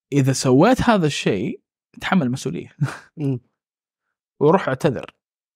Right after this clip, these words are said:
Speaker 1: "أنا فاشل، ما أعرف أسويها، بس حسويها مرة ثانية. أشكركم إنكم لسه تثقوا فيني". مو إنه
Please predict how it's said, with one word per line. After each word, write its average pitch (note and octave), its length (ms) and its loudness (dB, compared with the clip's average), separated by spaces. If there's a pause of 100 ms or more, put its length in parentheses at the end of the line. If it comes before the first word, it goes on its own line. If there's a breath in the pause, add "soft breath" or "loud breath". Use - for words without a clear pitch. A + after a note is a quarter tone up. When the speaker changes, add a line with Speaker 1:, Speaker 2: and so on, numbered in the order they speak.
(220)
Speaker 1:
"أنا E3 500 2 (160)
فاشل، - 440 -2 (420)
ما C3+ 100 2
أعرف C3 220 0
أسويها، A2+ 480 0 (460)
بس - 100 -12
حسويها A#2 320 -2
مرة A2 200 0
ثانية. G2+ 340 -10 (1040)
أشكركم C3 480 0
إنكم A#2+ 260 0
لسه B2 220 -2
تثقوا - 340 -8
فيني". G#2 340 -6 (1400 soft breath)
مو F3+ 180 4
إنه C3+ 340 2